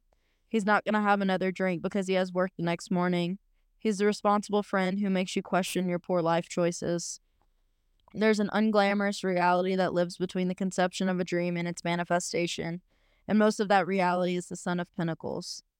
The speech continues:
He gets flack for being stubborn, socially awkward square, but he's the one laughing all the way to the bank.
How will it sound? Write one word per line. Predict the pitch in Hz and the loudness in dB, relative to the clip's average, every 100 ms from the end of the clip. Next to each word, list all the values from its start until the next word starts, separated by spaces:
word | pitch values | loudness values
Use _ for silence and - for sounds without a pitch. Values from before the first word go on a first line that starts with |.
| _ _ _ | _ _ _
He | - 208 | -2 2
gets | 208 - | 2 0
flack | - 190 190 | 2 4 4
for | - 196 | 0 -2
being | 190 196 | -2 -4
stubborn, | - 208 190 190 196 190 196 | -4 0 2 0 -2 -2 -4
socially | - 196 - 190 | -2 -2 0 0
awkward | 180 185 196 190 | 2 2 -2 -6
square, | - 180 175 175 175 175 | -4 0 2 2 0 0
but | 185 196 | -2 -2
he's | 196 | -2
the | 190 | 0
one | 185 180 | 0 2
laughing | 180 180 170 | 0 0 0
all | 175 | 2
the | 170 | 4
way | 170 | 2
to | 175 | 2
the | 175 | 0
bank. | 170 165 165 - | -2 -2 -8 -12